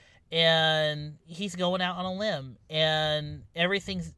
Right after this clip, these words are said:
been building. You feel that Simon is ready, and you hope that Blue is on the same boat, and then you, and then, uh,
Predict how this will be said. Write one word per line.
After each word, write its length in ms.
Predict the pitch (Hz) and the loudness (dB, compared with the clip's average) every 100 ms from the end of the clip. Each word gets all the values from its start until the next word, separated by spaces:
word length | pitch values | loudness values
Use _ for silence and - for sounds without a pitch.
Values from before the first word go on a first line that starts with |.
| - | -10
been 160 | 170 160 | -6 -4
building. 460 | 160 165 175 170 160 | -4 -4 -4 -6 -6
You 140 | 160 | -8
feel 460 | - - 165 170 165 | -8 -4 0 0 0
that 160 | 156 | -4
Simon 320 | - 147 151 160 | -6 -4 -4 -4
is 160 | 160 | -6
ready, 440 | 160 156 165 175 180 _ - - - - _ - | -4 -4 -6 -12 -16 _ -20 -20 -20 -20 _ -6
and 140 | 160 | -4
you 80 | 156 | -2
hope 300 | 156 160 160 | 2 2 0
that 100 | 160 | -4
Blue 260 | 131 151 156 | -4 -4 -2
is 240 | 160 156 - _ _ - _ _ _ - | -4 -6 -18 _ _ -20 _ _ _ -2
on 120 | 165 | 0
the 80 | 156 | 0
same 240 | - 160 | -4 -2
boat, 240 | 160 160 - | 2 2 0
and 180 | 160 156 | -4 0
then 640 | 165 165 160 156 151 151 - - - - - - | 2 4 2 0 -4 -8 -14 -20 -20 -20 -18 -6
you, 580 | 165 160 160 156 156 - | -2 0 0 -2 -6 -8
and 100 | 165 | -2
then, 440 | 165 175 170 160 - - - | 0 0 -2 -8 -14 -12 -2
uh, 340 | 180 170 | 0 0